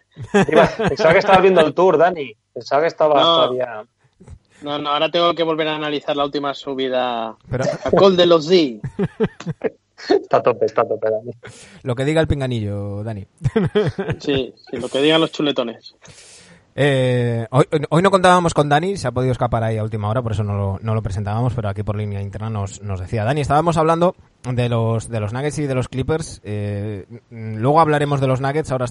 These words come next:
Speaker 3: toca el turno de despellejar a los, a los Clippers. <laughs> Y, y, y le estaba diciendo a Sergio que ha salido, mm, han salido haters de los Clippers hasta debajo de las piedras, que, ojo, yo, mm, matizo, hay que filtrar, hay mucho Lebronier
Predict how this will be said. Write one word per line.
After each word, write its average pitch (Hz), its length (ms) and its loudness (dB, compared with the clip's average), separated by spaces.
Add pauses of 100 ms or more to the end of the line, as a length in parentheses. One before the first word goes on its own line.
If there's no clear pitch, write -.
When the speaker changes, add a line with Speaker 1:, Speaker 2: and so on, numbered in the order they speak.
(220)
Speaker 3:
toca 131 180 -2
el 123 80 -4
turno 127 240 -2
de 120 120 -2
despellejar 113 580 -6
a 123 60 -4
los, 110 300 -6
a 107 100 -6
los 104 160 -2
Clippers. 143 400 -8 (340)
<laughs> 202 60 4 (540)
Y, 127 760 2
y, 120 340 -2
y 117 60 -6
le 117 180 -4
estaba 131 220 -2
diciendo 170 260 0
a 139 60 2
Sergio 127 320 -2
que 123 80 -4
ha 117 40 -2
salido, 160 920 0
mm, 120 320 -6
han 131 100 -4
salido 160 320 2
haters 151 420 0
de 139 100 0
los 127 120 0
Clippers 143 380 -2
hasta 113 160 -4
debajo 110 260 -2
de 143 60 0
las 127 160 -4
piedras, 123 420 -4 (460)
que, 113 240 -4
ojo, 110 400 0 (180)
yo, 120 300 -2 (160)
mm, 101 540 -8
matizo, 110 520 -6
hay 107 120 -6
que 110 100 -6
filtrar, 113 480 -6 (100)
hay 113 140 -6
mucho 123 600 2
Lebronier 135 540 2